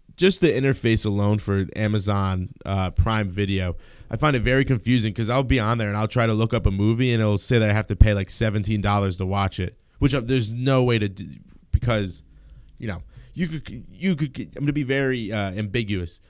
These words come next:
There's ways that you could watch movies for free that, uh, you know, you don't need to,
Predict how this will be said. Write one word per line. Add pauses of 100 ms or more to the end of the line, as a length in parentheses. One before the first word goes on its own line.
(300)
There's
ways
that
you
could
watch
movies
for
free (840)
that, (800)
uh, (220)
you
know, (600)
you
don't
need
to,